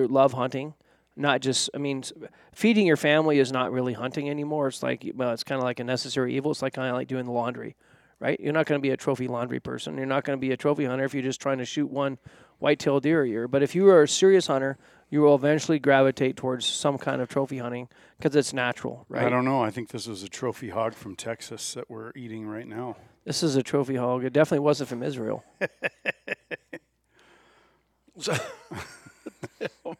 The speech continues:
Speaker 3: Martin. <laughs> Oh, my God. So <laughs>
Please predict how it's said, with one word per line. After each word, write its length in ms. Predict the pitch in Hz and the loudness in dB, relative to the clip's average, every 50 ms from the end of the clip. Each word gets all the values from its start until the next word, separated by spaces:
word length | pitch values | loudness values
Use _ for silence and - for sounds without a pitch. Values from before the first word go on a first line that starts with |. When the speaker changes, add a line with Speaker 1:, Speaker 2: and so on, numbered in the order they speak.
| _ _ | _ _
Speaker 3:
Martin. 340 | - 349 - - - - - - | -6 -4 -4 -6 -8 -14 -18 -20
<laughs> 40 | _ _ 262 - _ _ _ - - - _ _ - - - _ - - - - _ _ - | _ _ -20 -20 _ _ _ -18 -18 -18 _ _ -16 -16 -16 _ -16 -16 -16 -16 _ _ -8
Oh, 180 | - 208 185 170 | -6 -4 -2 0
my 220 | 156 143 135 131 | 0 0 0 -2
God. 420 | 127 131 127 123 117 117 117 117 - _ _ - - _ - | -2 -2 -2 -2 -2 -4 -6 -10 -16 _ _ -20 -20 _ -12
So 420 | - - 202 208 196 185 170 151 156 - _ _ _ - - - _ | -4 0 2 4 4 4 2 2 -2 -6 _ _ _ -16 -16 -16 _
<laughs> 20 | _ | _